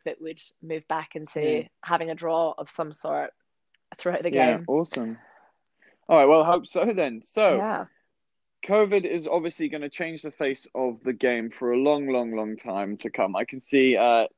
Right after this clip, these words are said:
Speaker 2: the repercussions sort of echoing down, and especially if we've got these changes coming from higher up, I can sort of see that in a few years, um,
Speaker 1: Mm.
Speaker 2: sort of coming down and having an effect. Sort of like, um,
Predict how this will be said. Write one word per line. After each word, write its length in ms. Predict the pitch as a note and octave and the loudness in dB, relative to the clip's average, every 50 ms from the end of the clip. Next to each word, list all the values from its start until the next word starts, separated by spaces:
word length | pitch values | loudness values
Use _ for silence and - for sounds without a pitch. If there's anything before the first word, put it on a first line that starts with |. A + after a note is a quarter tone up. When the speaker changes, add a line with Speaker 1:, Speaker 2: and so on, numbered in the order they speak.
| - | 0
Speaker 2:
the 80 | - C3 | 0 4
repercussions 720 | C3 D3 D3 - C3+ - - D3 C3 - - C3+ C3 - | 4 4 4 2 -4 0 0 0 0 0 -4 -12 -14 -8
sort 220 | - C#3+ B2 A2+ B2 | -2 0 0 0 0
of 60 | - _ _ _ _ - | -2 _ _ _ _ -4
echoing 400 | C#3+ D3+ - - D3 C#3 C3+ C3 | -4 -4 -2 -2 -2 -2 0 2
down, 280 | - D3+ D#3 D#3 D3+ | 2 4 4 4 2
and 80 | D3 C#3+ | -2 -6
especially 380 | C#3+ - - F3 F3 - - D#3+ | -8 -4 -2 -2 -2 0 -2 -2
if 60 | D3+ | -2
we've 80 | D3+ D3 | 0 -2
got 140 | - A#2 C3 | -2 -2 -2
these 160 | C#3 C#3 - | -2 -4 -4
changes 420 | - - C#3+ C#3 C3+ C3+ C3+ B2 | -4 -4 -4 -4 -2 -4 -6 -6
coming 260 | _ - B2+ B2+ B2+ | _ -8 -8 -6 -8
from 140 | B2+ - A#2 | -12 -12 -14
higher 340 | A#2+ B2+ B2 B2 A#2+ A2+ A#2+ | -8 -4 0 2 2 4 4
up, 140 | B2 - - _ _ - - - - - _ _ - | 4 2 2 _ _ -20 -20 -20 -20 -20 _ _ 0
I 100 | C3+ C#3 | 0 0
can 100 | C#3+ D3 | 0 0
sort 260 | C#3 - D#3 C#3 A#2+ | -2 4 6 6 6
of 80 | B2 B2+ | 6 4
see 260 | - - D3 C#3+ C#3 | 0 2 4 6 6
that 240 | C3 C3 C3 B2+ G2 | 8 8 6 6 6
in 60 | A#2 C3 | 2 -4
a 40 | |
few 220 | C3+ - - C#3+ C3+ | -8 -6 -4 -2 -2
years, 520 | A#2+ G#2+ A2+ A#2 A#2 A#2 A#2+ - - - _ _ _ _ _ _ - | 0 2 2 2 2 0 -2 -4 -14 -20 _ _ _ _ _ _ -6
um, 420 | - A2+ A2+ A2 A2 A2+ A#2 - - F3 | -4 -2 0 0 -2 -4 -6 -10 -12 -14
Speaker 1:
Mm. 80 | F3 | -6
Speaker 2:
sort 280 | E3 A#2+ F#2+ - A2+ A#2+ | -4 -4 -4 -4 -6 -8
of 80 | - | -10
coming 320 | - - B2+ A#2+ A#2+ A2+ A2 | -2 -2 -2 0 0 -2 2
down 320 | B2+ A#2+ A#2 A2+ A2+ A2 | 2 2 4 4 0 0
and 80 | G2+ A#2 | -2 -2
having 140 | B2+ B2 A#2+ | -2 -2 -4
an 60 | G2 | -4
effect. 500 | - - - C#3+ B2 - - _ _ _ _ _ _ | -6 -2 2 2 2 2 0 _ _ _ _ _ _
Sort 360 | - - F3+ F3 C#3 E3 F3+ | -2 0 2 4 4 4 2
of 60 | E3+ | 2
like, 480 | D#3+ D3 C#3+ C3+ C3 B2 - - - - - | 4 6 8 8 8 6 2 -2 -6 -4 -2
um, 500 | C3+ B2+ B2+ B2 B2 A#2+ B2 B2 B2 | 0 2 2 2 0 -2 -4 -8 -12